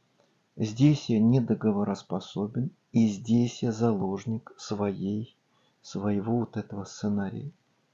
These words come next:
Идеализация, плато, обесценивание. И вы-, безжалостно выбрасываю из своей жизни тех людей, которые, может быть, три, пять, семь лет были выгодны. Но это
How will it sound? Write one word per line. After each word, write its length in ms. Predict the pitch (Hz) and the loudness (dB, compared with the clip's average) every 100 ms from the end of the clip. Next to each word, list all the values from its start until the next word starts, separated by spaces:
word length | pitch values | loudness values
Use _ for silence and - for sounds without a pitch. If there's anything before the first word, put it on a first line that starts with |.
| - | -4
Идеализация, 960 | 110 98 101 95 95 107 117 120 143 135 | -2 0 0 0 0 0 0 -2 -4 -4
плато, 760 | - 104 92 - 101 113 131 _ _ _ _ _ _ _ - | -2 -4 -4 -6 -2 -2 -4 _ _ _ _ _ _ _ -4
обесценивание. 1040 | 107 95 - - 113 117 113 110 110 - - | -4 -4 -8 -2 2 2 2 2 0 -2 2
И 140 | 120 | 4
вы-, 280 | 107 107 104 - | 4 0 0 0
безжалостно 720 | 120 107 123 120 101 - 95 | 2 2 4 4 2 -2 -6
выбрасываю 760 | 101 98 107 95 - - 107 - _ _ _ _ - | -4 -4 -4 -6 -10 -10 -10 -14 _ _ _ _ -14
из 120 | - | -10
своей 280 | - 107 104 | -2 0 0
жизни 320 | 104 95 101 | -2 -4 -6
тех 360 | - 110 - | -4 -4 -4
людей, 440 | 101 101 117 165 - _ _ _ _ _ _ _ _ - - - - | -8 0 0 0 -4 _ _ _ _ _ _ _ _ -20 -20 -20 -8
которые, 360 | - - 160 156 | -2 4 6 6
может 220 | 156 160 | 6 4
быть, 140 | 143 | 2
три, 320 | 127 127 127 | 2 4 2
пять, 440 | 117 127 131 127 - | 0 2 2 2 -2
семь 360 | - 127 123 113 | -2 0 2 2
лет 160 | 110 - _ _ _ _ | 0 -4 _ _ _ _
были 200 | 139 127 | 0 2
выгодны. 560 | 107 107 113 98 76 139 - _ _ - | 4 2 2 0 -4 -10 -12 _ _ 0
Но 120 | 123 | 4
это 280 | 143 135 123 | 4 2 -2